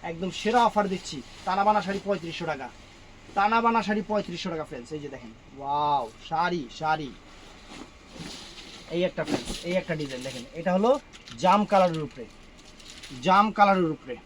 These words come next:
পাড়া চুলের উপরে জাম কালার, অনেক সুন্দর, অনেক সুন্দর ফ্রেন্ডস। এটার মধ্যে আবার টার্সেল করা নাই, এটাই সমস্যা করছে, কিন্তু শাড়ি সুন্দর। এটা জুলহা ব্র্যান্ডের তানাবানাটা। এই দেখেন, ওয়াও,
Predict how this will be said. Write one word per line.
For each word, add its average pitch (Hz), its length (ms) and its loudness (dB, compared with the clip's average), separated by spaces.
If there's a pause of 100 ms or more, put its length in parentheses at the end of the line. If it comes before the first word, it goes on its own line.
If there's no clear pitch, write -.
(1000)
পাড়া 170 240 2
চুলের 160 280 -4
উপরে 147 180 -8
জাম 165 200 0
কালার, 139 240 -6
অনেক 147 180 -6
সুন্দর, 156 360 -4 (540)
অনেক 208 320 2
সুন্দর 196 380 -2
ফ্রেন্ডস। 220 340 -4 (600)
এটার 175 220 -4
মধ্যে 175 220 -2
আবার 180 200 -2
টার্সেল 180 320 -4
করা 170 220 -4
নাই, 202 280 -4 (680)
এটাই 165 260 -10
সমস্যা 170 380 -8
করছে, 170 240 -4 (260)
কিন্তু 151 220 -12
শাড়ি 185 240 -2
সুন্দর। 143 200 -4
এটা 170 100 -6 (100)
জুলহা 165 280 -2
ব্র্যান্ডের 131 340 -6
তানাবানাটা। 143 400 -6 (1300)
এই 160 140 2
দেখেন, 127 180 -10 (280)
ওয়াও, 147 320 -2